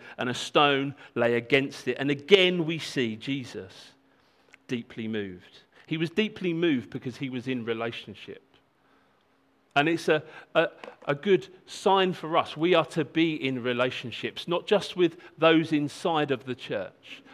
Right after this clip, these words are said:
but to be in, with those outside of the church as well.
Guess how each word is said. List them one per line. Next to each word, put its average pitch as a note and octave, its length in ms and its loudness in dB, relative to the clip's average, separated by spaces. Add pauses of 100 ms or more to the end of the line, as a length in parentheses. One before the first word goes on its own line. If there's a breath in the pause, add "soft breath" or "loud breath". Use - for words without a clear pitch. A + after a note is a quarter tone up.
(120)
but C#3+ 200 4
to C#3+ 120 0
be D3+ 260 2
in, C#3+ 140 -4 (440 loud breath)
with D3 180 -2
those D3 300 6
outside D#3 520 4
of A#2 60 -8
the A#2+ 100 -4
church - 400 -4
as A#2 140 -10
well. G#2+ 340 -2